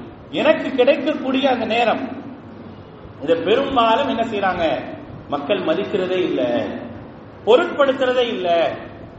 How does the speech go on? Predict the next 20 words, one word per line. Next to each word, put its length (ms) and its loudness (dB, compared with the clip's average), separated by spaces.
இழந்து 480 4
விடுகின்றார்கள், 760 0
இழப்பிற்குள்ளாகி 840 2
விடுகின்றார்கள் 960 -2
என்று 220 4
அல்லாஹ்வுடைய 560 2
தூதர் 220 -4
சொல்றாங்க. 540 -8
அப்ப 180 0
நேரத்தினுடைய 840 2
முக்கியத்துவத்தை 1200 -2
மார்க்கம் 440 2
சொல்லி 240 -6
காட்டுகிறது. 500 -6
நேரம் 420 4
என்பது 360 -2
எந்த 240 2
அளவிற்கு 460 2
முக்கியத்துவம் 600 0
பாருங்க. 340 0